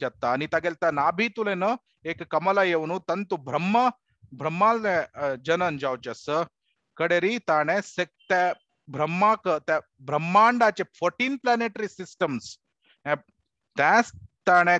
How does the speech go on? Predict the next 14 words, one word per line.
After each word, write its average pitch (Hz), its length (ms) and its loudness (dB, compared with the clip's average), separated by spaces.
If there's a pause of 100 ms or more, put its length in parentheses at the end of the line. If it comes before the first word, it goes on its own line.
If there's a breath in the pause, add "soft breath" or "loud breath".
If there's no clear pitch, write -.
क्रिएशन 175 460 2
करच्याक, 147 540 -2
सृष्टी 175 500 -4
करच्याक 147 500 -2
त्या 175 320 4
रिस्पॉन्सिबिलिटी 165 840 -2
ब्रह्मा 139 400 0
दिला 135 260 -2
आस. 110 220 -4 (440 soft breath)
जाल्यार 156 200 4
त्या 165 80 4
एक 165 240 4 (120)
ब्रह्मांडाची 165 760 2
मात्र 143 420 -4